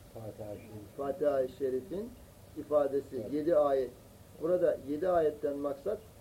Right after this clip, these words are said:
Speaker 2: sıfat-ı subutiye
Speaker 1: Evet, subutiye.
Speaker 2: esas. Yani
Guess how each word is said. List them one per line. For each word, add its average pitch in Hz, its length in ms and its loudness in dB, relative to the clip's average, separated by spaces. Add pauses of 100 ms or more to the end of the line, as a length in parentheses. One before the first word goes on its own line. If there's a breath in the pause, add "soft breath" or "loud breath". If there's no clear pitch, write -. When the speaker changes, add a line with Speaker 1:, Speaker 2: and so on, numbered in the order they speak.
(840)
Speaker 2:
sıfat-ı 170 340 -2 (120)
subutiye 156 640 -4
Speaker 1:
Evet, 120 120 0 (180)
subutiye. 120 540 -2
Speaker 2:
esas. 143 300 0 (580)
Yani 127 200 -4